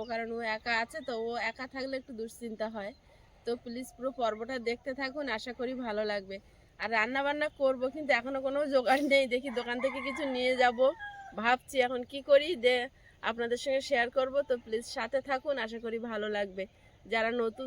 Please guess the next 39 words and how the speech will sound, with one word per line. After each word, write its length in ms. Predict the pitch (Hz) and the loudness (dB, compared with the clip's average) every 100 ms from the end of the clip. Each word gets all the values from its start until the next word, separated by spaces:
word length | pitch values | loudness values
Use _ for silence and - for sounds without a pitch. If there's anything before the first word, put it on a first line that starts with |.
| 262 | 0
দেখছেন 300 | 240 247 277 262 | 0 2 -2 -4
প্লিজ 200 | 233 240 240 | -4 -6 -4
চ্যানেলটি 320 | 226 214 220 240 254 | -4 -2 -4 -6 -6
সাবস্ক্রাইব 480 | 214 - 226 226 233 | -8 -8 -6 -4 -4
করে 120 | 277 285 | -4 -2
আমাদের 240 | 196 190 196 196 | -2 -4 -4 -6
একটু 140 | 220 180 | -6 -6
বন্ধু 240 | 185 196 208 | -4 -6 -8
হবেন। 240 | 202 180 202 - _ - _ - | -8 -8 -10 -14 _ -20 _ -8
ভিডিওটি 360 | 220 185 214 226 233 | -4 0 -2 -2 -2
ভালো 160 | 214 233 247 | -2 2 2
লাগলে 240 | 269 285 277 | 6 8 6
একটু 140 | 247 220 | 4 2
লাইক, 180 | 208 214 - | 4 4 0
কমেন্ট, 280 | 233 233 262 - | -2 -2 -4 -4
শেয়ার 200 | 233 220 247 | 0 0 2
করে 140 | 254 247 | 0 4
দেবেন, 220 | 254 285 392 - - - - - | 4 4 2 -2 -20 -20 -20 0
যাতে 180 | 214 226 233 | 0 2 -2
একটু 140 | 247 240 | -2 -2
মানুষের 360 | 214 226 302 269 | -2 0 0 2
কাছে 180 | 254 254 262 | 0 0 -2
পৌঁছে 280 | 226 220 277 214 | -2 -2 -2 2
যায়। 160 | 196 190 | 2 2
আর 80 | 190 214 | 2 0
অবশ্যই 360 | 202 233 311 262 | 0 2 6 8
all 100 | 233 254 | 8 6
notification 540 | 254 262 277 269 285 247 226 | 4 0 0 2 2 2 2
on 60 | 254 269 | 2 6
করে 140 | 262 254 | 8 8
দেবেন, 200 | 247 269 - - - - | 8 6 2 -12 -20 -2
যাতে 160 | 226 311 247 | 2 8 8
আমাদের 260 | 240 247 277 | 8 4 4
ছাড়া 180 | 311 285 269 | 6 6 6
ভিডিওগুলো 420 | 240 247 240 269 285 | 4 4 6 6 6
প্রথমে 320 | 240 233 262 247 208 | 4 4 4 4 4
আপনাদের 320 | 214 214 226 | 2 2 2
ফোনে 200 | 247 226 226 | 0 -2 0
পৌঁছে 320 | 196 185 190 | 0 -2 -2